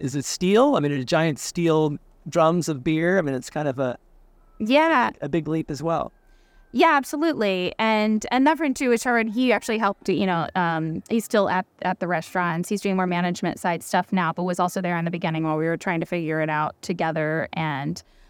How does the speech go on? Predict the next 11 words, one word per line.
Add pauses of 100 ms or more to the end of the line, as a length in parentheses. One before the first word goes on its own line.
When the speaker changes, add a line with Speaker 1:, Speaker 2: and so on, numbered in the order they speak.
(140)
Speaker 2:
um, (200)
yeah,
we
went
from (120)
his
five
gallon
batch,
uh, (100)
to,